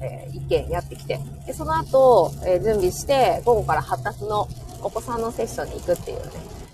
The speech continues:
で、この発達のセッションの方が、あ、今回は二件ですね。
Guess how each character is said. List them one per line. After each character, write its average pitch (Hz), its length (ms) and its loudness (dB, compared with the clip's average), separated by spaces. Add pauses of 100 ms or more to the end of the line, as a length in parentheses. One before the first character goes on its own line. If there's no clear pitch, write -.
(120)
で、 220 80 -6
こ 240 140 -4
の 233 120 -2
発 - 340 -12
達 320 200 -12
の 330 80 -10
セ 381 80 -2
ッ - 20 -2
シ 269 140 -6
ョ - 20 0
ン 196 40 -2
の 175 60 -4
方 160 220 -6
が、 170 320 0 (480)
あ、 202 160 -6
今 277 160 -6
回 170 220 -2
は 131 260 -6 (540)
二 233 160 0
件 135 160 2
で - 160 -12
す - 80 -16
ね。 180 180 -6